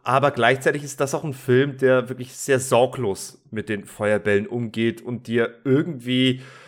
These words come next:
äh, Krach, Boom, Bang präsentiert, auch wenn's irgendwie teilweise keinen Sinn macht. Also,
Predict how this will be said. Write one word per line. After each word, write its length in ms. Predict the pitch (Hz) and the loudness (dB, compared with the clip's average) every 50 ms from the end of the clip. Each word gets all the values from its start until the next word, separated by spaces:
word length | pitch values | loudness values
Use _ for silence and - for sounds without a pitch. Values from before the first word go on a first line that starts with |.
| - - _ - | -20 -20 _ -16
äh, 340 | - 98 92 90 82 76 78 - | -12 -10 -8 -8 -8 -8 -10 -10
Krach, 320 | - - 139 139 139 - | -4 0 0 0 0 -2
Boom, 220 | - 165 143 123 | -6 -6 -4 2
Bang 220 | 127 120 139 151 - | 4 2 2 2 0
präsentiert, 1080 | - 143 131 135 135 127 131 - - - - 123 135 143 139 139 - - - - - - _ - 58 55 - - | -2 -2 -2 -2 -4 -6 -6 -10 -14 -8 -4 -2 0 0 -2 -4 -10 -20 -20 -20 -20 -20 _ -20 -20 -20 -20 -10
auch 260 | - - 127 127 - - | -4 -4 -4 -4 -2 -6
wenn's 200 | 120 113 107 - | -6 -6 -6 -10
irgendwie 240 | 110 110 120 120 117 | -12 -10 -10 -10 -10
teilweise 380 | - 101 101 104 117 107 117 | -6 -6 -6 -6 -6 -10 -12
keinen 240 | - - 113 113 107 | -12 -10 -8 -8 -8
Sinn 240 | 95 - 90 92 104 | -8 -10 -10 -10 -8
macht. 480 | 98 90 85 85 - _ _ - - - | -6 -6 -6 -6 -10 _ _ -20 -16 -12
Also, 240 | 95 92 90 104 | -12 -12 -10 -12